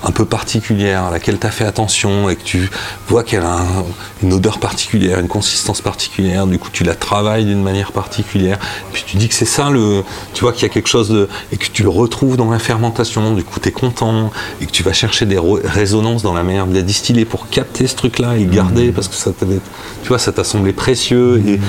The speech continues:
Speaker 1: et témoigner de quelque chose qui s'était passé avant. Et, euh, et après tu l'élèves, parce que le whisky c'est une eau de vie de céréales, euh, vieillies en fût, donc tu, tu l'élèves. Et donc par exemple, euh,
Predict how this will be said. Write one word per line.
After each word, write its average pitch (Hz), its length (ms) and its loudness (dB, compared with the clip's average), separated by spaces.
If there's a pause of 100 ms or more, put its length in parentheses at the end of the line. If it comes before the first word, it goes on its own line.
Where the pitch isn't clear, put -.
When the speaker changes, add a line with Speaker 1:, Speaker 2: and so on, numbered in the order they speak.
(280)
Speaker 1:
et - 140 0
témoigner 120 680 2
de 101 80 4
quelque - 220 0
chose 110 180 0
qui - 120 -10
s'était - 240 -4
passé 95 340 0
avant. 107 340 0 (240)
Et, 92 160 4
euh, 87 200 2 (440)
et - 60 -2
après 98 240 0
tu - 160 -2
l'élèves, 110 400 2
parce - 160 -4
que 92 80 -2
le 90 60 2
whisky 87 340 0
c'est - 140 -2
une 85 80 2
eau 85 80 2
de 87 60 0
vie 92 220 0
de 80 220 2
céréales, 90 560 -2
euh, 80 160 -2
vieillies 87 340 0
en 107 100 0
fût, 110 320 0 (340)
donc - 260 -4
tu, 87 260 0 (380)
tu - 100 -2
l'élèves. 95 440 2
Et 80 60 2
donc 80 140 0
par 80 200 -2
exemple, 104 380 0 (380)
euh, 82 360 0